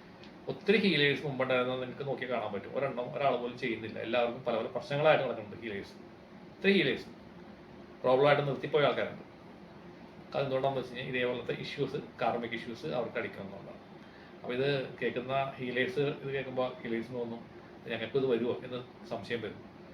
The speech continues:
അതിനുള്ള മറുപടി എന്ന് വെച്ച് കഴിഞ്ഞാൽ നിങ്ങൾ കറക്റ്റ് പാതയിൽ നിങ്ങൾ സഞ്ചരിക്കുകയാണെങ്കിൽ, നിങ്ങൾ സ്പിരിച്വലി നിങ്ങൾ ഉയരാൻ ശ്രമിക്കണം. ഉയരാൻ ശ്രമിക്കുകയാണെന്നുണ്ടെങ്കിൽ നിങ്ങൾക്ക് ഒരു പ്രശ്നവും വരത്തില്ല. കാരണം ഇങ്ങനത്തെ ഒരു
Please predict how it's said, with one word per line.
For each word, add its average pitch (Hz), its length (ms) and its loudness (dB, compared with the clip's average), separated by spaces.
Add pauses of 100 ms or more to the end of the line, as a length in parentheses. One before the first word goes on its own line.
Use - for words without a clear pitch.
(540)
അതിനുള്ള 160 320 2
മറുപടി 151 240 4
എന്ന് 139 120 0
വെച്ച് 135 160 -6
കഴിഞ്ഞാൽ 131 200 -4
നിങ്ങൾ 139 240 -4
കറക്റ്റ് 143 480 0
പാതയിൽ 127 340 6
നിങ്ങൾ 127 160 -2
സഞ്ചരിക്കുകയാണെങ്കിൽ, 107 760 -6
നിങ്ങൾ 117 320 -4
സ്പിരിച്വലി 143 580 -2
നിങ്ങൾ 143 220 -4
ഉയരാൻ 127 360 0
ശ്രമിക്കണം. 104 340 -8 (720)
ഉയരാൻ 131 220 2
ശ്രമിക്കുകയാണെന്നുണ്ടെങ്കിൽ 113 760 -2
നിങ്ങൾക്ക് 104 260 -6
ഒരു 120 120 0 (140)
പ്രശ്നവും 120 460 -4
വരത്തില്ല. - 360 -4 (100)
കാരണം 110 240 -6 (360)
ഇങ്ങനത്തെ 156 240 0
ഒരു 202 140 6